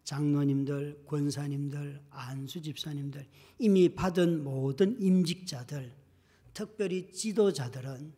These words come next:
자신의 나쁜 감정을 다스리지 아니하면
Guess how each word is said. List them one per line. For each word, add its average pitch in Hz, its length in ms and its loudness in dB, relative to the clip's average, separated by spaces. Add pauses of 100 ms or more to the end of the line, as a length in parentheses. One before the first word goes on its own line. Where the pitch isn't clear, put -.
(560)
자신의 190 840 0
나쁜 240 720 0
감정을 165 800 -2
다스리지 151 600 -4
아니하면 131 640 -12